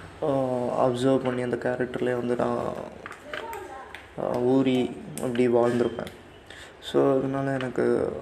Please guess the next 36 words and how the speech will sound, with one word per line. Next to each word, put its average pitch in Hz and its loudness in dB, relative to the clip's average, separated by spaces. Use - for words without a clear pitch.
ரொம்ப 127 0
கஷ்டம்லாம் 123 0
இல்ல. 113 2
இப்போ 123 -2
நீங்க 117 0
ஒரு - 0
கேரக்டர் 135 2
கொடுத்து 135 2
இந்த 127 2
கேரக்டர் 120 2
அப்படின்னு 120 -2
சொன்னா 123 -4
போதும், 127 -4
நான் 151 0
அந்த 131 0
இது 123 4
ஈஸியா 123 2
பண்ணிட்டு 117 -4
போயிட்டே - -2
இருப்பேன். - -8
ஓகே, 127 6
ஓகே 120 6
சார். 117 0
ஆ, 127 6
தேர்ட் 143 6
கொஸ்டின், 127 2
நீங்க 143 0
வந்து 131 2
முதல் 143 4
முதலா 151 6
ஒரு 131 8
லேடி 127 6
டைரக்டர் 120 0
கூட 120 4
ஒர்க் 120 4
பண்றீங்க. 113 2